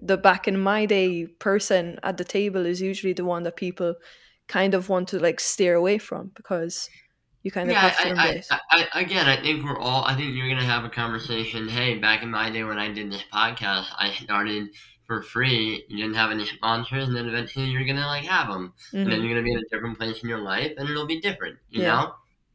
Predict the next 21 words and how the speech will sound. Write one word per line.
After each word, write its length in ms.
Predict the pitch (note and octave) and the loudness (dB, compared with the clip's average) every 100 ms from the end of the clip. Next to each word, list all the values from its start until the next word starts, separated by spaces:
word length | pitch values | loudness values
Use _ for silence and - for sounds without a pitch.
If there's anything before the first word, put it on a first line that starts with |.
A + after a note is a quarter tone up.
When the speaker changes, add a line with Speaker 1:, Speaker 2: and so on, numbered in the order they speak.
| - | -6
Speaker 1:
Uh-huh. 100 | F#3 | -2
Speaker 2:
It 120 | D3+ | 0
will 180 | D3+ G#3+ | 2 4
be 140 | E3 A2 | 2 2
back 200 | G#2 G2+ | 2 2
in 40 | G#2 | -2
my, 140 | G2 | -2
like, 260 | C3 B2 - - | 2 0 -2 -2
the 80 | C3+ | 0
stories 400 | C3 E3+ G3 F#3+ | 4 8 10 8
of 100 | D3+ | 8
back 200 | C#3 C3+ | 10 10
in 60 | B2 | 8
my 200 | B2+ D#3+ | 6 6
day 140 | C#3+ | 6
are 140 | A#2 A2 | 6 4
learning 340 | A2 B2+ C#3 | 2 4 4
experiences 720 | A2+ - G#2 G2+ F#2+ F#2+ F#2 - | 2 -2 -6 -4 -4 -6 -10 -8
for 100 | G#2 | -8
everybody 440 | G2+ G2+ G2 F#2+ | -6 -6 -4 -2
else. 380 | B2 C#2+ - - | -2 -2 -8 -20